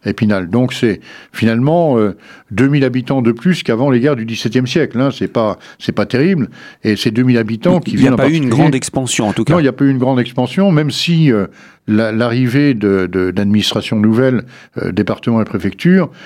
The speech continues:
Speaker 1: euh, amène évidemment forcément, euh, une, euh, une population, une population nouvelle, puisque le, la, la ville chef-lieu, euh, va, euh, agglomérer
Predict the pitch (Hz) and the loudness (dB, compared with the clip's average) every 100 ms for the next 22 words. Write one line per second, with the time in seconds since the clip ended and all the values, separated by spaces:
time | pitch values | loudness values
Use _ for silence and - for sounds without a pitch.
0 | - - 98 101 101 98 117 131 98 98 | -18 -4 -2 0 -2 0 2 2 0 0
1 | 113 147 - - - 104 147 156 - - | 0 -2 -4 -10 -4 0 0 -2 -10 -20
2 | - 107 101 95 92 87 101 107 117 101 | -4 0 2 2 0 0 2 2 4 2
3 | 90 87 - - - 95 87 101 98 104 | 0 -4 -16 -20 -8 -2 0 0 0 0
4 | 107 101 - 160 156 110 98 90 92 101 | 0 0 0 0 0 0 -2 -4 -4 -2
5 | 110 151 139 143 120 90 - - 95 92 | -2 0 2 2 -2 -6 -10 -6 -4 -6
6 | - - - - 95 92 101 95 104 - | -10 -20 -10 -2 0 0 0 -2 -2 -2
7 | 104 - 143 170 170 113 95 90 117 139 | -2 0 0 2 2 0 -2 -2 0 0
8 | 131 - - - 95 95 92 - - - | -4 -14 -14 -4 -2 0 0 -2 -2 -4
9 | - 98 120 120 117 151 180 | -4 0 2 2 2 2 0